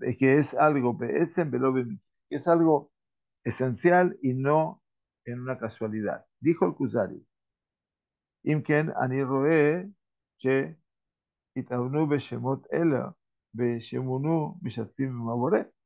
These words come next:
Entonces el rey de los Kuzarim, cuando le dice esto, el Haber, le dice, "Por lo tanto", dice, "yo veo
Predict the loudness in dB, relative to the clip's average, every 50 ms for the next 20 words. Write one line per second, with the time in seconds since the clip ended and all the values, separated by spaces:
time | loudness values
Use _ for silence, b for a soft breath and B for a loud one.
0 | _ _ _ _ _ _ _ _ _ _ _ _ -10 -6 -2 2 4 4 4 4
1 | 2 2 4 4 4 4 4 2 0 0 -2 -2 0 2 2 2 0 -2 -4 -6
2 | -8 -10 -8 -8 -6 -6 -4 -2 -2 -2 -2 -2 -2 0 0 0 0 -2 -6 _
3 | -6 -6 -6 -6 -8 -10 -10 -10 -10 -12 -12 -8 -4 0 2 4 4 4 2 0
4 | -4 _ _ _ _ _ _ _ _ _ _ _ _ -2 0 0 0 0 -2 -4
5 | -4 -4 -4 -4 -2 2 2 2 2 2 0 0 0 0 -2 -8 _ _ _ _
6 | _ _ _ _ _ _ -10 -6 -6 -6 -4 -4 -6 -2 0 2 2 4 4 4
7 | 4 4 4 2 2 -2 -6